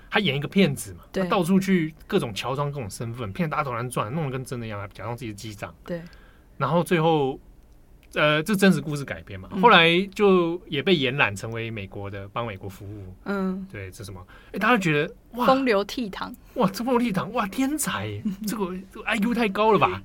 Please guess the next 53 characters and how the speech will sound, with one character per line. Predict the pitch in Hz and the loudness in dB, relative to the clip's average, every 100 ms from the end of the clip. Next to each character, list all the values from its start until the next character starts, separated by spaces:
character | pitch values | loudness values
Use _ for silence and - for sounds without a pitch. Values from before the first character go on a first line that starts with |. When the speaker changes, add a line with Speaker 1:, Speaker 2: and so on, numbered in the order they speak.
| - | -4
Speaker 2:
嗯。 | 214 208 | -4 -4
Speaker 1:
好， | 208 123 | -4 -4
最 | - 226 | 0 4
后 | 190 | 4
还 | 156 | 4
改 | 107 107 | 2 0
邪 | 151 | 0
归 | 185 226 | -2 -4
正， | 196 226 196 208 | -2 -2 -2 -4
哇， | 202 160 - - | -2 -2 -8 -14
真 | - 202 | -6 -4
好。 | 147 113 | -2 -2
如 | 165 | -2
果 | |
今 | 131 | -2
天 | 151 | -2
换 | 156 127 | -2 -4
成 | |
是 | 117 | -4
女 | 120 87 | -6 -8
生， | 82 95 90 95 - - | -10 -12 -12 -12 -18 -10
Speaker 2:
对。 | 175 156 165 170 - - | -10 -10 -14 -16 -16 -8
Speaker 1:
你 | 123 117 | -8 -6
觉 | 107 143 | -4 2
得 | |
大 | 147 | 6
家 | 147 | 6
会 | 143 | 6
说 | 135 | 0
什 | 135 104 | -4 -6
么？ | 92 - - - - - - - | -12 -16 -20 -20 -20 -20 -20 -12
Speaker 2:
对， | 180 | -4
Speaker 1:
我 | 202 | 0
就 | 185 | 4
可 | 196 | 8
以 | 185 | 8
想 | 220 185 | 6 4
象， | 165 - | 4 6
Speaker 2:
一 | |
定 | 185 | 4
很 | |
多 | |
Speaker 1:
一 | |
定 | |
会 | 190 | 4
说 | 196 | 4
到， | 240 | 2
Speaker 2:
不 | |
好。 | 240 294 | 4 4
Speaker 1:
啊， | |
一 | 302 | 4
定 | 320 | 2
是， | 311 | 0